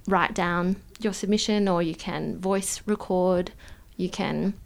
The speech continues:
even draw artwork, um, to submit it in and, and really try have your experience, um, heard. And, and they're also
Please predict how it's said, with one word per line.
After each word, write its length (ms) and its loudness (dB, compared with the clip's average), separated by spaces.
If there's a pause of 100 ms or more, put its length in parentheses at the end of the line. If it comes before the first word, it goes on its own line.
(580)
even 280 6
draw 280 2
artwork, 680 -2 (140)
um, 440 -2 (560)
to 340 0
submit 400 0
it 120 2
in 280 0
and, 340 -4
and 480 -4 (180)
really 360 0
try 280 -4
have 220 -4
your 160 0
experience, 760 -6 (520)
um, 180 -2
heard. 380 4
And, 200 2
and 200 2
they're 120 2
also 480 0